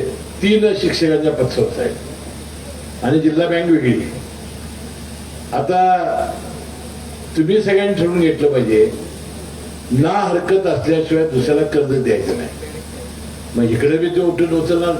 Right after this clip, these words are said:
तीस, चाळीस, पंचवीस लाख आणि तुमच्याकडे उचलणार चाळीस लाख. मग त्याच्या पगारातून त्याची परतफेड झाली पाहिजे आणि म्हणून एनओसी ही स्ट्रिक्ट केली पाहिजे, तर आपला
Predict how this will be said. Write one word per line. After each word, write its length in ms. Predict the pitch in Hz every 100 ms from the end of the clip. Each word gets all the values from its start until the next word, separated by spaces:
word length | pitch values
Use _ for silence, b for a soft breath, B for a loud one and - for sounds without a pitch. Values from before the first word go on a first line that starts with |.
| -
तीस, 180 | 160 -
चाळीस, 240 | 170 160 160
पंचवीस 380 | 160 139 151
लाख 160 | 170 160 - - - - - -
आणि 120 | 143
तुमच्याकडे 480 | 147 151 151 160 160
उचलणार 380 | 143 156 156 156
चाळीस 320 | 147 117 107 90
लाख. 100 | - - - - - - - - - - - -
मग 60 | 160
त्याच्या 220 | 185 208
पगारातून 560 | 208 165 196 208 214 208
त्याची 200 | 202 220
परतफेड 380 | - - 180
झाली 260 | 165 143 135
पाहिजे 380 | 117 92 85 78 - - - - - - - -
आणि 100 | 123
म्हणून 300 | 131 160 185
एनओसी 580 | 151 139 143 175 196 185
ही 260 | 165 165 175
स्ट्रिक्ट 480 | - 175 - 170 123
केली 180 | 120 110
पाहिजे, 380 | 101 92 107 - - - - - - - - - -
तर 120 | 160
आपला 600 | 151 151 151 151 151 151